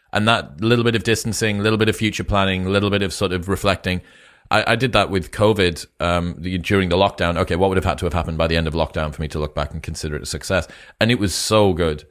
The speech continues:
It was the, by far, all of the planning, all of the journaling, all of that stuff was good for the daily practice. But in terms of big picture stuff, I just thought, "Well, okay, what, what would I have wanted me to do?" And it's you. It's you. You know, you know you pretty well. You know what you would have wanted you to do,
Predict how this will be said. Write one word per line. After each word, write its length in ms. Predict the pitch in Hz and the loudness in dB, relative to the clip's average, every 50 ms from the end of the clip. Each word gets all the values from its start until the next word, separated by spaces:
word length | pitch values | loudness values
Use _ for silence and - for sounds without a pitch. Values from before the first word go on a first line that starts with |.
| _ _ - | _ _ -4
It 80 | - 95 | -4 -2
was 260 | 92 101 87 78 85 | 0 0 -2 -2 -2
the, 220 | 92 110 113 107 92 | -2 0 0 0 0
by 220 | 82 113 117 107 | 2 4 4 4
far, 280 | - - 104 101 92 - | 4 4 4 4 4 4
all 240 | - 110 120 120 | 4 4 4 4
of 100 | 117 104 | 4 2
the 100 | - 113 | 0 0
planning, 440 | - - - 101 101 101 101 98 98 | 2 4 4 4 4 4 2 2 0
all 180 | 82 95 101 104 | 2 2 2 2
of 80 | 98 - | 2 0
the 60 | 98 | -4
journaling, 460 | 87 - 98 95 95 92 95 92 92 | -2 0 2 2 2 2 0 -2 0
all 180 | - 92 98 95 | 2 2 2 2
of 80 | 87 | 2
that 180 | 90 92 87 - | 0 -2 -2 -2
stuff 280 | - - 95 90 87 - - - - - - | -4 -2 0 0 0 -2 -6 -20 -20 -12 -4
was 200 | - 95 95 85 82 _ _ _ _ _ _ _ _ - 87 101 107 | -2 -2 -2 -2 -4 _ _ _ _ _ _ _ _ -12 -10 -8 -2
good 280 | - 127 127 135 131 98 | 4 6 6 6 6 2
for 160 | - - 110 | 0 -2 0
the 100 | 98 101 | 0 0
daily 380 | 87 104 101 98 98 95 92 87 | 2 2 2 2 2 0 -2 -4
practice. 640 | - _ - - 107 113 110 - - 135 151 143 - - - - - | -8 _ 0 2 2 2 2 2 -2 -2 -2 -2 -6 -12 -20 -14 -4
But 100 | - 104 | 2 4
in 100 | 104 104 | 4 4
terms 280 | 101 - 113 110 101 101 | 4 2 2 2 2 0
of 100 | 92 - | -2 0
big 160 | - 104 90 | 0 -2 0
picture 260 | - 117 104 - - | 0 -4 -2 -2 -2
stuff, 360 | 123 - - 135 143 143 - - - - - _ - | -2 0 2 2 2 2 0 -10 -20 -20 -20 _ -4
I 60 | - | -2
just 140 | 98 98 - | -2 0 0
thought, 120 | - 117 104 | 0 0 0
"Well, 200 | 143 143 - - - | 0 -2 -2 -2 -4
okay, 260 | - 151 - 120 107 | -4 0 0 2 0
what, 240 | 107 113 127 - - - _ _ _ _ _ _ | 2 2 0 0 0 -4 _ _ _ _ _ _
what 200 | - 123 135 143 | -2 0 2 4
would 160 | 139 147 131 120 - | 4 2 2 2 2
I 280 | 113 117 117 117 113 107 | 4 4 4 4 4 2
have 200 | 101 107 101 90 | 2 0 0 0
wanted 340 | 101 101 101 95 - 98 85 | 0 0 0 -2 -4 -4 -2
me 200 | 98 98 95 90 | -2 -2 -2 -2
to 100 | - 92 | -4 -4
do?" 320 | 80 92 82 76 65 - _ _ _ _ _ _ _ _ _ _ _ _ | -2 -2 -2 -2 -4 -8 _ _ _ _ _ _ _ _ _ _ _ _
And 100 | - 123 | 0 0
it's 140 | 135 135 - | 0 0 0
you. 400 | 120 147 202 247 160 95 - - - | 0 0 2 2 2 0 -2 -4 -6
It's 140 | 123 - | -4 -2
you. 100 | 165 208 | 0 0
You 160 | 202 147 160 160 | 0 0 0 2
know, 220 | 165 170 180 143 | 4 4 2 2
you 160 | 151 170 190 | 2 2 2
know 160 | 170 147 127 | 4 4 4
you 300 | 120 101 95 90 98 143 | 4 4 2 0 0 0
pretty 260 | 147 - - 110 117 110 | -2 -4 -6 -2 -2 2
well. 280 | 101 95 104 143 143 | 4 4 4 4 4
You 120 | 127 135 139 | 2 2 2
know 120 | 135 127 | 2 2
what 160 | 123 123 117 | 2 2 2
you 140 | 113 120 120 | 2 2 2
would 80 | 117 104 | 2 0
have 80 | 95 | 0
wanted 280 | 98 110 113 98 107 95 | -2 -2 -2 -2 -2 -2
you 100 | 101 95 | -2 -2
to 100 | - 90 | -2 -2
do, 340 | 73 85 87 95 113 - | -2 0 2 2 0 -2